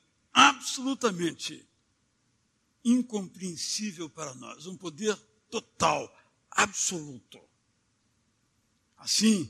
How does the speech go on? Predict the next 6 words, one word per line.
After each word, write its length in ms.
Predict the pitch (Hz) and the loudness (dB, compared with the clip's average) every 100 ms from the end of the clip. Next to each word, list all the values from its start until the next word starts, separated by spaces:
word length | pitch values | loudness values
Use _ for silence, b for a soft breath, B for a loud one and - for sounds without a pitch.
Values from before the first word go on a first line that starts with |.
| - _ _ _ _ _ _ | -12 _ _ _ _ _ _
se 220 | - - | -2 2
eu 100 | 214 | 2
creio 400 | - 226 254 247 | 8 12 12 10
num 140 | 202 165 | 0 -2
Deus 600 | 233 233 226 - - - _ _ _ _ _ _ _ _ _ _ _ _ _ _ _ _ _ _ _ _ _ _ | 2 2 2 -8 -12 -14 _ _ _ _ _ _ _ _ _ _ _ _ _ _ _ _ _ _ _ _ _ _
poderoso 760 | 220 226 180 214 240 220 202 | -8 -2 6 8 8 4 -8